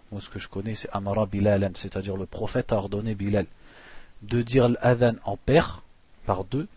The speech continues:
et de dire l'adh-, l'iqama en impair, sauf l'iqama. Il a dit de dire l'iqama impair, sauf l'iqama. Ça veut dire quoi, sauf l'iqama ?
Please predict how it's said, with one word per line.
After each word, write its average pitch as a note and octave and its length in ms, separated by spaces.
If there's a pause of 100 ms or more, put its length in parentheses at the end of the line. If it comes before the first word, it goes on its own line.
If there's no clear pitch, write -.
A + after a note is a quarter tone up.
(320)
et A2+ 80
de G#2+ 140
dire A#2 220 (100)
l'adh-, G#2+ 300
l'iqama B2+ 580
en G#2+ 180
impair, A2 560
sauf - 500
l'iqama. A2+ 680 (800)
Il A2+ 160
a A#2 60
dit B2 160
de A#2 160
dire B2 240
l'iqama B2 640
impair, C#3+ 480
sauf - 300
l'iqama. A2 440
Ça - 120
veut G#2 60
dire A2 120
quoi, C3+ 120
sauf - 300
l'iqama ? G#2+ 420